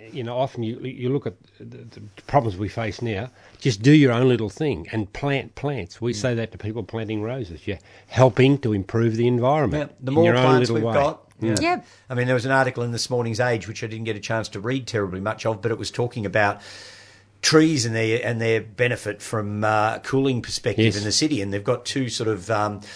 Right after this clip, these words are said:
Speaker 2: uh, those ultraviolet images showing the heat
Speaker 1: Yeah.
Speaker 2: coming
Speaker 3: Yes.
Speaker 2: up, and there's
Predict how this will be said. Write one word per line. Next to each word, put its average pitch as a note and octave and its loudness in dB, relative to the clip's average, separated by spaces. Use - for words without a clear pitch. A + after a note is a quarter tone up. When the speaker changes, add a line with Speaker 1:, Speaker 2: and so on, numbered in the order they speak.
Speaker 2:
uh, G#2+ 0
those G#2+ -2
ultraviolet A2 0
images A2+ -4
showing G2+ -2
the F#2 -4
heat A2 0
Speaker 1:
Yeah. G2+ 2
Speaker 2:
coming G#3 6
Speaker 3:
Yes. - 0
Speaker 2:
up, G#2+ 2
and G#2+ -8
there's G#2 -6